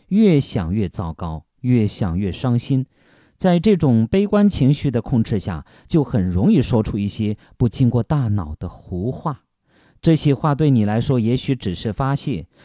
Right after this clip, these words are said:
事后你甚至根本不记得你说过什么了。但是对听者来讲，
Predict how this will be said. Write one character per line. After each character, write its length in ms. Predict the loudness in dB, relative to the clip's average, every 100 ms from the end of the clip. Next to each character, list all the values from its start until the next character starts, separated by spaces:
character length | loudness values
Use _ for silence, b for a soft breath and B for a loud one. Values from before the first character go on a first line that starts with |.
| b
事 200 | -2 -2
后 220 | 0 2
你 140 | 2
甚 240 | 2 0 -2
至 140 | -2
根 240 | 0 0 2
本 180 | 0
不 160 | -4 -6
记 240 | -4 -4
得 140 | -2 0
你 160 | -2
说 240 | -2 -6 -6
过 160 | -4
什 220 | -6 -8 -10
么 100 | -10
了。 200 | -10 -14 _ _ _ _ _
但 160 | 2
是 160 | 4 2
对 260 | 4 2
听 320 | -2 -2 0 2
者 100 | 0
来 160 | -2
讲， 280 | -6 -6 -10